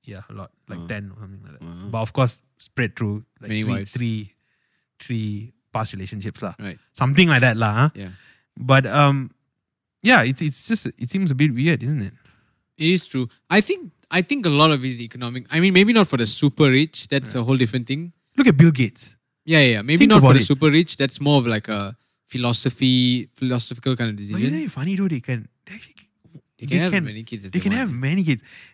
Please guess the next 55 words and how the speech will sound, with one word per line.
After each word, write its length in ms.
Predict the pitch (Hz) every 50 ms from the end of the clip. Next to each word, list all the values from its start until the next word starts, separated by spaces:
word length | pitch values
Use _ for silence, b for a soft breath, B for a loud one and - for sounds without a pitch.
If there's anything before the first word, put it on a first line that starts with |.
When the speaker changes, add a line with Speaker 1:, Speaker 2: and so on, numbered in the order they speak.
| B _
Speaker 1:
Like 260 | 156 160 156 147 - _ _ _ -
in 80 | 165 156
the 80 | 151
past, 340 | - - 185 160 139 - -
you 60 | 117
talk 180 | - 165 156 -
about 100 | 117 117
your 120 | 107 104
Speaker 2:
But 100 | 101 123
Speaker 1:
Genghis 240 | 127 165 143 135 -
Speaker 2:
I, 40 | -
Speaker 1:
Khan. 280 | 175 180 160 104 92 98 - _
Speaker 2:
you 100 | 180 196 226
know, 140 | 220 - - _ _ _ _
yeah, 300 | - 165 151 131 117 110
I 100 | 110 117
know. 140 | 120 120 117
Genghis 280 | 113 226 175 139 143 226
Khan 140 | 156 143 123
is 120 | - 104
a 60 | 107
crazy 380 | 101 - - 104 104 101 104 107
guy. 200 | - 104 101 104 104 208 - -
Speaker 1:
<laughs> 180 | 226 - - -
Speaker 2:
You 100 | 135 175
know 120 | 214 247
about 180 | 226 165 147 127
the 60 | 120 117
stats, 380 | - - 147 131 110 - - -
genetic, 180 | 123 120 156 180
Speaker 1:
Yeah, 80 | 220 226
yeah, 140 | 196 196 202 185
yeah. 160 | 165 151 131
Speaker 2:
the 60 | 113
genetic 260 | 117 120 123 123 127
Speaker 1:
Yeah. 220 | 170 160 135 113 104
Speaker 2:
stats. 220 | - - - _ _ -
Speaker 1:
Yeah, 120 | 131 127 120
yeah. 140 | 123 117 120 - _
Speaker 2:
One 260 | 120 120 127 127 127
third 240 | 117 - 131 127 120
of 220 | 117 104 101 - -
every 440 | - 117 107 117 120 117 117 113 101
Asian 340 | 107 110 110 110 110 117 113
has 380 | 113 113 101 95 - - _ _ _ _ _ _ _ _ _ _ _ _ _ _ _
bits 120 | - - 127
of 60 | 113 110
Speaker 1:
Gen-, 200 | 101 107 107 113
Speaker 2:
Genghis 120 | 110 110 -
Khan. 200 | - 110 107 104
Speaker 1:
Genghis 300 | 123 123 120 123 131 131
Khan 180 | 123 - 127 120
D 100 | 113 107
N 120 | 104 107 113
A. 160 | 107 95 -